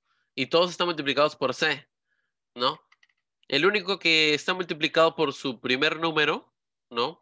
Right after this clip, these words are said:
Porque miren, acá me dicen, de cat multiplicamos por el primer dígito. ¿Está bien? Eh, la num-, el número de primer lugar, ¿sí? El número de tres cifras por el número de primer lugar.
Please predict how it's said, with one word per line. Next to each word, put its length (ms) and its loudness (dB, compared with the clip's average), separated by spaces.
Porque 200 -4
miren, 280 0
acá 200 -2
me 100 -2
dicen, 360 -2
de 260 -4
cat 340 -2
multiplicamos 680 -4
por 140 -2
el 100 -2
primer 300 -2
dígito. 460 -6
¿Está 120 -12
bien? 260 -4
Eh, 280 2
la 160 0
num-, 280 -6
el 180 -6
número 260 0
de 100 4
primer 380 0
lugar, 340 0
¿sí? 320 -8
El 100 -4
número 220 0
de 40 -2
tres 180 -4
cifras 340 -6
por 320 -2
el 140 -2
número 220 0
de 60 0
primer 300 -2
lugar. 320 0